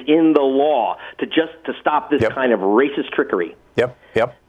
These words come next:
Speaker 2: And in fact, Bob
Speaker 1: And
Speaker 2: Ney told me, and this is in the article that I wrote, a-, after the law was passed, he was the congressman from Ohio, he was a Republican,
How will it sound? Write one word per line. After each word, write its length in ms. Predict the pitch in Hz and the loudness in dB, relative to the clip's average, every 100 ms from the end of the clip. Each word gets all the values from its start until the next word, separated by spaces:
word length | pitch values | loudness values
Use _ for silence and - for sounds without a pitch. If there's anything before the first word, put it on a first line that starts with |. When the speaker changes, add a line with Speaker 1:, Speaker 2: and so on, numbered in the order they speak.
| - | -4
Speaker 2:
And 160 | 120 | -2
in 120 | 117 107 | 0 0
fact, 220 | 143 127 | 2 2
Bob 160 | 143 | 2
Speaker 1:
And 60 | 131 | 2
Speaker 2:
Ney 140 | 143 | 0
told 280 | 143 147 147 | 0 0 0
me, 140 | 135 104 | 0 0
and 160 | 113 | 0
this 160 | 113 117 | 0 0
is 140 | 107 | 0
in 60 | 113 | 0
the 120 | 104 | 0
article 340 | 104 120 110 | 0 0 0
that 120 | 98 92 | 0 0
I 80 | |
wrote, 320 | 95 95 104 120 | 0 0 -2 -2
a-, 140 | 123 | -2
after 280 | 139 135 156 | 0 0 0
the 80 | 127 | 0
law 220 | 131 185 | 2 2
was 120 | 220 | -2
passed, 440 | - 95 82 - - | -2 -4 -4 -8 -4
he 140 | 120 | -2
was 180 | 147 131 | 0 0
the 120 | 127 | -2
congressman 460 | - 135 143 - 113 | 0 -2 -2 -4 -4
from 140 | 117 | -2
Ohio, 380 | 107 139 151 92 | 0 0 0 -2
he 40 | |
was 120 | 110 | -2
a 40 | 101 | -2
Republican, 460 | 90 139 143 101 | -2 -2 -2 -4